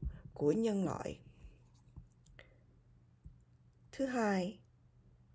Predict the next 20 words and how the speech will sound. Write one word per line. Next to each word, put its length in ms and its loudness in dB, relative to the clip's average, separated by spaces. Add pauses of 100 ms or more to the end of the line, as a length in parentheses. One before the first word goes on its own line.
bản 320 6
án 380 0
tử 200 2
hình. 320 0 (1120)
Đức 220 6
Lạt 220 0
Lai 220 4
Lạt 220 0
Ma 200 0
trả 240 -4
lời 300 2
rằng 340 -2 (440)
án 260 2
tử 180 2
hình 260 2
không 280 0
thể 180 2
chấp 240 -4
nhận 280 0
được 260 6